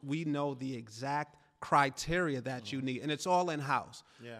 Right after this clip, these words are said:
Speaker 1: Because n-, nothing's gonna be farmed out. When you're in the Land Bank Club, you know who your virtual assistant is. You
Speaker 2: Yeah.
Speaker 1: know who your success coach is. You know who your funding specialist is and exactly what you gotta do to get there.
Speaker 2: Yeah.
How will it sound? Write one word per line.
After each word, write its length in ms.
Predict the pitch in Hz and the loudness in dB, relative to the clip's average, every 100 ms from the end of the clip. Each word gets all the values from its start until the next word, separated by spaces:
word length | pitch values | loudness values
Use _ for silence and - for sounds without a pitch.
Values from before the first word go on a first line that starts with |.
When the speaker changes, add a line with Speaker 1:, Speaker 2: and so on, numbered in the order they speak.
| 107 | -8
Speaker 1:
Because 280 | 135 156 131 | -6 -6 -6
n-, 200 | 147 147 156 | -6 -8 -2
nothing's 440 | 180 190 208 151 | 0 0 0 0
gonna 180 | 165 151 | 0 2
be 140 | 143 | -2
farmed 440 | 127 151 143 131 127 | -2 2 2 2 -2
out. 220 | 117 - | -6 -6
When 140 | 135 | -4
you're 80 | 147 | -2
in 80 | 165 | 0
the 80 | 160 | 0
Land 300 | 156 156 151 | -2 -2 -2
Bank 180 | 151 147 | -2 -2
Club, 420 | 160 147 143 131 - _ - - _ | 2 2 2 -4 -14 _ -20 -20 _
you 180 | 139 156 | -4 2
know 240 | 147 156 | 4 4
who 120 | 151 | 4
your 140 | 147 135 | 2 0
virtual 460 | 120 143 - 143 | 2 0 0 -2
assistant 500 | 127 - 147 - 127 | -2 -2 -4 -4 -8
is. 300 | 104 117 104 | -6 -8 -8
You 120 | 123 147 | -6 -2
Speaker 2:
Yeah. 60 | |
Speaker 1:
know 140 | 156 139 | -2 -2
who 120 | 135 | -2
your 180 | 127 123 | -2 -4
success 560 | - 120 - 165 175 | -6 -10 -2 0 0
coach 340 | - 139 120 - | 0 0 0 -2
is. 240 | 117 110 - _ - | -2 -2 -8 _ -6
You 140 | 151 | 0
know 220 | 165 147 | 2 2
who 180 | 127 170 | 2 0
your 220 | 160 151 | 0 -2
funding 400 | - 151 156 139 | -2 -2 0 -4
specialist 680 | 123 - 131 - 120 123 - | -6 -6 -6 -6 -8 -8 -6
is 220 | 120 123 | -6 -6
and 160 | 120 127 | -8 -10
exactly 420 | 120 139 135 139 | -4 -4 -4 -4
what 240 | 127 123 | -4 -6
you 60 | 127 | -8
gotta 200 | 123 120 | -8 -8
do 120 | 120 | -8
to 80 | 113 | -10
get 240 | 117 113 | -8 -10
there. 220 | - 101 - 113 | -10 -14 -16 -18
Speaker 2:
Yeah. 140 | 113 | -16